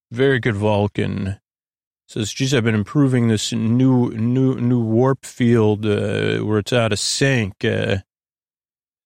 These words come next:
uh, seven percent better." Doctor Nils, uh, Diaz,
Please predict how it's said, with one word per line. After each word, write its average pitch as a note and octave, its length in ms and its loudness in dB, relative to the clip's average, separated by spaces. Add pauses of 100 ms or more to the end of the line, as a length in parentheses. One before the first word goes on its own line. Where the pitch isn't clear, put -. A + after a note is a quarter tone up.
uh, G2 560 -2
seven A#2+ 560 -4
percent A2+ 500 -2
better." A2+ 440 0
Doctor G#2+ 460 -2
Nils, A2+ 720 0
uh, G#2+ 480 0 (460)
Diaz, G#2+ 960 0